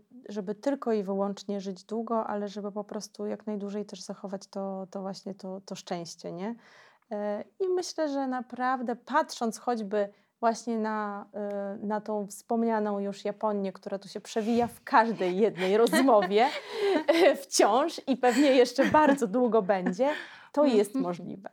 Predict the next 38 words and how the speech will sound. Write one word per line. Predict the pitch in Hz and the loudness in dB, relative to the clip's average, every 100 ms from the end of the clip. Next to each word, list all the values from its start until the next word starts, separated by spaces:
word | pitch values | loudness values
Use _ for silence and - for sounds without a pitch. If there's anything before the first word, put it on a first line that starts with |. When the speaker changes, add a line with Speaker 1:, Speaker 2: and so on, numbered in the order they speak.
| _ | _
Speaker 1:
po | - | -16
prostu. | - 214 196 - - - _ _ - | -8 -6 -6 -10 -18 -20 _ _ -2
Speaker 2:
Ja | 214 | -2
dzisiaj, | 208 226 214 | -2 -4 -4
Olu, | 220 220 - | -2 -4 -4
jeszcze | 208 - 202 | -6 -4 -4
Speaker 1:
<laughs> | 226 202 | -4 -6
Speaker 2:
wychodząc | 202 233 214 202 202 | -2 -2 0 -4 -6
na, | 208 190 - 214 220 | -8 -8 -6 -4 -4
na | 214 208 | -2 -2
nagranie, | 202 208 226 240 233 233 - - - | -4 -2 -2 0 -2 -4 -14 -12 -4
e, | 202 196 - - 202 | -4 -4 -8 -12 -8
mam | 196 202 | -8 -4
córkę | 226 220 196 | -4 -2 -6
osiemnastoletnią, | - 190 180 - 202 214 214 | -6 -8 -8 -4 -2 -2 -4
ona | 202 | -4
jest | 196 | -6
absolutną | - 240 254 254 | -4 -2 -2 -2
entuzjastką | 220 214 208 220 220 - 214 | -4 -6 -2 -2 -2 -4 -2
Japonii | 214 208 208 196 185 220 - 208 | -2 -2 -2 0 0 -2 -4 -8
i | 214 | -4
w | 220 | -4
ogóle, | 220 226 226 226 - | -2 2 4 2 0
y, | 214 202 - - | -4 -4 -8 -14
całej | - 233 226 | -2 0 0
filozofii | 226 214 220 226 214 | -2 -2 -2 -4 -6
japońskiej. | 208 208 220 - 240 | -6 -6 -8 -6 -4
Ona | 220 220 | -2 -4
jeszcze | 220 233 | -6 -8
za | 220 233 | -2 -2
mną | 240 233 226 | 0 -4 -6
krzyczała, | - - 240 220 | -10 -4 2 2
jak | 202 | 0
wchodziłam | - 214 214 214 208 | -2 -4 0 -2 -2
do | 196 | -2
windy, | 233 254 294 311 - - - - | -2 0 -2 -4 -10 -18 -18 -10
że | 214 | -8
mów-, | 220 226 220 | -6 -8 -10